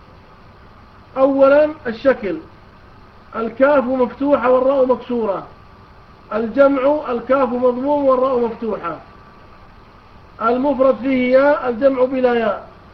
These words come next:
المفرد ليس فيه ألف ولا همزة، الجمع فيه ألف وهمزة، فغيرنا شكله وأنقصنا من تركيب الكلمة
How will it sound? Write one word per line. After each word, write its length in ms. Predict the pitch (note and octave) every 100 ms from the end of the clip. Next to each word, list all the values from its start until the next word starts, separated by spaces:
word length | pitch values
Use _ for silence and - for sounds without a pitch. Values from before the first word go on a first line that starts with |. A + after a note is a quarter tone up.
| - - - - - - - - - - - -
المفرد 640 | A3 B3 C4+ D4 A#3+ B3
ليس 240 | C4 C#4 A3+
فيه 480 | A#3+ B3+ B3 C4+ C#4
ألف 260 | D4 C4
ولا 600 | C#4+ D#4+ D4+ C#4 C4+ B3
همزة، 460 | B3+ B3+ B3 A#3 G#3+ - - - - - - - - - -
الجمع 500 | A3+ A#3+ C4+ C4 A#3
فيه 320 | G#3 A#3+ C#4
ألف 140 | B3+
وهمزة، 640 | A#3 A#3+ A3+ A3+ G#3+ G3+ E3 - - - - - - - - - - - -
فغيرنا 640 | G#3 A#3 C4+ C#4 C4+ C4
شكله 720 | A#3 B3+ B3+ B3+ B3 C#4 D4+ F#4+ - - - - - - -
وأنقصنا 640 | G3 A3 A#3 A3+ C4+ B3 B3
من 140 | A#3 A3+
تركيب 340 | A#3 B3+ C4
الكلمة 800 | B3 G#3+ B3+ C4 C4 C4+ D4 D4+